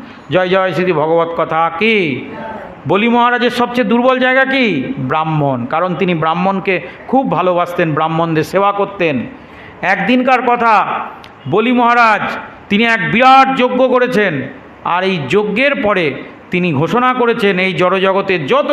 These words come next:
ব্রাহ্মণ আছে, সব ব্রাহ্মণদের তিনি প্রচুর দান দক্ষিণা দেবেন। ব্যাস, সব ব্রাহ্মণেরা সেখানে,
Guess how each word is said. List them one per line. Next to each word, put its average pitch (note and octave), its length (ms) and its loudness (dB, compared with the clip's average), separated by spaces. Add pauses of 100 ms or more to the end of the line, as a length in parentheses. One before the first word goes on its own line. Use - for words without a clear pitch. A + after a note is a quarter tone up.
(120)
ব্রাহ্মণ G#3 440 0
আছে, F3 320 0 (1000)
সব A#3 400 2 (120)
ব্রাহ্মণদের G3 680 0
তিনি F3+ 180 2
প্রচুর B3+ 500 0
দান E3+ 300 -2
দক্ষিণা D3+ 380 0
দেবেন। B2 300 -2 (1000)
ব্যাস, F3+ 220 0 (220)
সব A3 220 0
ব্রাহ্মণেরা G3+ 460 0
সেখানে, F#3+ 320 -2